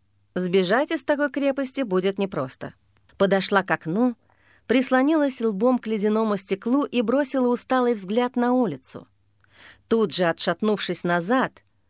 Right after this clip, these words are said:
отпрянула точно ошпаренная. Может, мне почудилось? Показалось? Нет, ошибки быть не могло.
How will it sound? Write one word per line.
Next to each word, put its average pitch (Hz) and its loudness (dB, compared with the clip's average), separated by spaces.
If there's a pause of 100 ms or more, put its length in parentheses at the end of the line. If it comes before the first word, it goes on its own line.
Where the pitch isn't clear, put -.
(400)
отпрянула 277 2
точно 294 0
ошпаренная. 165 -4 (1040)
Может, 196 0
мне 208 4
почудилось? 196 -4 (680)
Показалось? 226 0 (640)
Нет, 202 0 (520)
ошибки 302 0
быть 262 -2
не 262 4
могло. 208 0